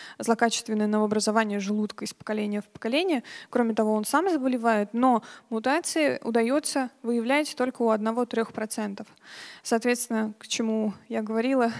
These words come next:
все говорят, генетический код у нас изучит полностью, да, ничего подобного. <laughs> Нам предстоит еще очень большое путешествие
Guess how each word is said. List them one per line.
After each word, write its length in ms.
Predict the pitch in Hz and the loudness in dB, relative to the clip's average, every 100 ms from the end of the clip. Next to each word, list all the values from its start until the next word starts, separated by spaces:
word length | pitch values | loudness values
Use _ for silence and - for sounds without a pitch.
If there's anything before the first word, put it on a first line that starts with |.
| - | -10
все 280 | - 247 214 | -6 -2 -2
говорят, 340 | 214 226 220 | -2 -4 -4
генетический 580 | 214 220 240 - - 214 | -4 -4 -2 -4 -4 -6
код 280 | - 208 202 | -4 -4 -4
у 40 | |
нас 280 | 208 208 - | -6 -6 -6
изучит 480 | 196 330 349 370 - | 0 2 2 -2 0
полностью, 520 | 277 254 226 - 208 | 0 0 -4 -8 -2
да, 200 | 254 302 | 0 2
ничего 320 | 269 247 226 | 2 0 0
подобного. 640 | - 302 214 208 226 214 | 0 0 2 2 0 -2
<laughs> 20 | |
Нам 240 | 226 240 233 | 2 2 0
предстоит 600 | - 233 - 269 254 254 | -8 -8 0 2 2 2
еще 240 | 233 226 - - - | -2 -2 -6 -16 -6
очень 340 | 277 302 294 247 | -2 2 4 4
большое 380 | 262 - 277 | 2 4 2
путешествие 720 | 277 240 240 247 269 - 254 | 2 -2 -8 -6 -6 -2 0